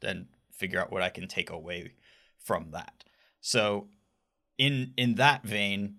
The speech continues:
you know, I'm not gonna be talking about, you know, we, we got a week one matchup matrix from the, <laughs> like, various and sundry tiny online tournaments that happened. It's not,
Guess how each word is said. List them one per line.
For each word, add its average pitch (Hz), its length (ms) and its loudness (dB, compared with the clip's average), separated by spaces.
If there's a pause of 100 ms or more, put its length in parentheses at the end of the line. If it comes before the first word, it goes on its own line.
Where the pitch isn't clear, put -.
(120)
you 110 120 -4
know, 95 320 0
I'm 139 80 -4
not 170 160 6
gonna 139 100 0
be 113 80 -2
talking 104 440 2
about, 92 360 2 (160)
you 117 140 -4
know, 107 100 0
we, 123 260 0
we 120 120 0
got 123 180 6
a 110 80 6
week 110 320 -2
one 104 320 2
matchup 101 420 0
matrix 95 720 0 (240)
from 98 360 4
the, 104 100 2
<laughs> 98 80 2
like, 98 380 4 (1200)
various 127 580 8
and 117 160 4
sundry 110 540 2
tiny 101 560 0
online 101 420 2
tournaments 98 540 -2
that 104 160 2
happened. 98 560 2 (200)
It's 127 240 2
not, 101 280 4